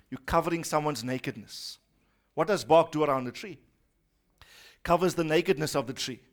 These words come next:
Not so? The vulnerable parts of the tree. And this is, this is, this is what it means. It means also to cover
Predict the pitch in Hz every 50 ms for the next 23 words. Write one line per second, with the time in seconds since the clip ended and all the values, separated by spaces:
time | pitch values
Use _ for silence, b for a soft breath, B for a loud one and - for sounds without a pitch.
0 | _ - - 165 165 - - 208 233 247 - _ b b b b b b b b
1 | b b b b b b b 139 123 110 135 147 170 185 180 165 170 170 170 -
2 | 151 151 147 143 - - - - - - - - 131 120 - b b b b b
3 | b 175 175 170 143 208 214 - 254 214 - - - - 117 185 202 226 208 -
4 | - - _ - 180 170 - 208 190 - - - - - - 135 135 143 147 143
5 | - 127 131 135 123 113 107 - - - - - _ _ _ _ _ _ b b
6 | b b b b b b b b 143 139 127 147 175 208 226 220 220 - - 190
7 | 180 190 185 - - 170 160 165 - 147 - - 180 202 196 208